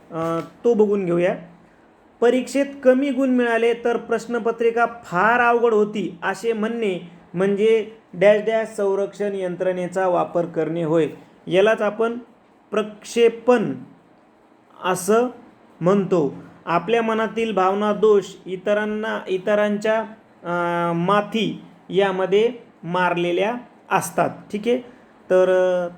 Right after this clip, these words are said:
तादात्म्यामध्ये आपल्याला माहिती आहे की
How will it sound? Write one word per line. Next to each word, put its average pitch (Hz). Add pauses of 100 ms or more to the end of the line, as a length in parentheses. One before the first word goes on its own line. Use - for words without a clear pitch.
(160)
तादात्म्यामध्ये 240
आपल्याला 233
माहिती 214
आहे 143 (500)
की 196